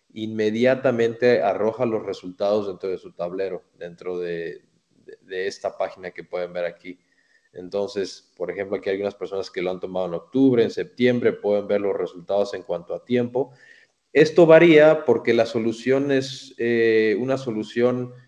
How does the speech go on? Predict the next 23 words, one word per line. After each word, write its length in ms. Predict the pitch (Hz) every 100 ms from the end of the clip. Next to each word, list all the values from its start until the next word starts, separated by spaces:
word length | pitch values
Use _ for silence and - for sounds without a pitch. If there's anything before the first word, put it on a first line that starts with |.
| _
que 80 | -
utiliza, 800 | 107 104 107 104 123 113 117 -
eh, 240 | 98 98
un 160 | 98 120
elemento 460 | 117 107 110 110 107
adaptativo. 840 | 92 90 - 92 - 147 113 92
Todas 280 | - 107 110
las 160 | 98 -
pruebas 340 | 107 107 107
son 240 | - 110
distintas, 720 | 101 95 - 117 120 - 90
se 60 | -
adaptan 400 | 90 101 - 104
al 140 | 92
candidato. 760 | 90 87 87 95 110 110 87 - _ _ _ _
De 140 | 90
acuerdo 760 | 92 - 110 110 113 110 107 101
a 140 | 98
cómo 240 | 117 117 113
va 160 | 113
contestando 720 | 113 110 107 - 110 110 110
una 540 | 113 110 107 101 95 -
pregunta, 720 | 101 104 131 123 135 143 -